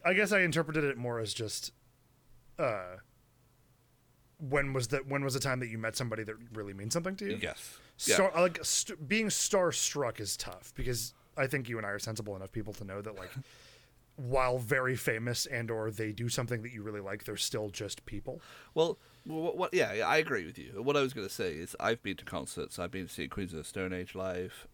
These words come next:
Speaker 2: Uh, I've been
Speaker 1: Oh,
Speaker 2: to see
Speaker 1: nice.
Speaker 2: Foo
Speaker 1: That's right.
Speaker 2: Fighters live. I've been to see.
Speaker 1: Oh, wow.
Speaker 2: Uh, luckily enough, this, th-, this is, this is crazy to me. I went to see Foo Fighters live twice with a group of friends who like them more than I do. I like
Speaker 1: Nice.
Speaker 2: them, but one time Queens of the Stone Age were supporting,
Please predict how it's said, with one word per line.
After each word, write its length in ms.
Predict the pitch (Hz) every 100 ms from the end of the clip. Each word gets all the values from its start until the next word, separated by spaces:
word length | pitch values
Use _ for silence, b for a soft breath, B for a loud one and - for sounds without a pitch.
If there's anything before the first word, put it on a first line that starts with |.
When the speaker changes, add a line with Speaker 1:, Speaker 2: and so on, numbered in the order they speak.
| -
Speaker 2:
Uh, 320 | 87 78 78 -
I've 60 | -
been 100 | 185
Speaker 1:
Oh, 40 |
Speaker 2:
to 20 |
see 60 | 156
Speaker 1:
nice. 180 | 160 -
Speaker 2:
Foo 180 | - 95
Speaker 1:
That's 100 | 78
right. 60 |
Speaker 2:
Fighters 200 | - -
live. 340 | 92 85 85 -
I've 140 | 78 -
been 140 | 92
to 120 | -
see. 300 | - - 80 190
Speaker 1:
Oh, 60 |
wow. 200 | 151 156 B B B B _ _
Speaker 2:
Uh, 340 | 92 90 82 76 - b b b _ 101
luckily 420 | 131 151 143 107
enough, 260 | 104 -
this, 200 | - 131 -
th-, 140 | 120 -
this 220 | 143 139
is, 140 | 113
this 200 | - 139
is 60 | -
crazy 360 | - 95 98 85
to 100 | 85
me. 160 | 64 - B B B B -
I 120 | 117
went 160 | 139 -
to 40 |
see 280 | - 101 90
Foo 180 | - -
Fighters 360 | 90 82 92
live 320 | 95 85 82 -
twice 500 | - 78 - - -
with 320 | 87 82 - - _
a 40 | -
group 180 | - -
of 60 |
friends 300 | - 78 71
who 100 | 101
like 260 | 92 82 -
them 160 | 87 85
more 160 | 85
than 140 | 80 67
I 120 | 67
do. 200 | - - _ b b _ -
I 80 | 160
like 220 | 120 139
Speaker 1:
Nice. 300 | 214 180 247
Speaker 2:
them, 100 | - b b b b b b b -
but 180 | 117 85
one 300 | 120 147 156
time 480 | 131 117 113 107
Queens 220 | 107 120 104
of 40 |
the 40 | 98
Stone 220 | 107 98
Age 100 | -
were 80 | 98
supporting, 600 | - - 107 95 -